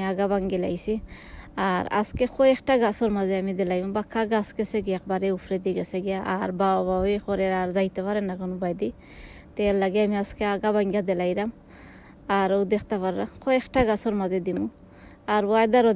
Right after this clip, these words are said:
দেখতে পাররা, মাশাআল্লাহ, অনেক সুন্দর ওয়েদার দিয়া যার আজকে। আজকে নাই, তিন চার দিন ধরে, মাশাআল্লাহ, অনেক ভালো ওয়েদার দিয়া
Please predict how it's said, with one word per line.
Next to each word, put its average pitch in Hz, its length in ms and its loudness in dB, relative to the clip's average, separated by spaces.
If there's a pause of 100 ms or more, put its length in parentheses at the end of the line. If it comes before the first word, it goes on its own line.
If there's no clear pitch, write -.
দেখতে 202 280 -2
পাররা, 190 200 0 (120)
মাশাআল্লাহ, 185 440 -2 (140)
অনেক 220 240 0 (120)
সুন্দর 196 340 -4
ওয়েদার 180 320 -2 (100)
দিয়া 180 240 2
যার 185 200 -2
আজকে। - 280 -10 (680)
আজকে 220 220 0 (100)
নাই, 214 160 4 (380)
তিন 233 220 0
চার 233 200 4
দিন 214 180 4
ধরে, 202 180 2 (500)
মাশাআল্লাহ, 190 440 -4 (100)
অনেক 202 200 -4 (120)
ভালো 185 260 0
ওয়েদার 196 300 -4 (100)
দিয়া 190 160 -2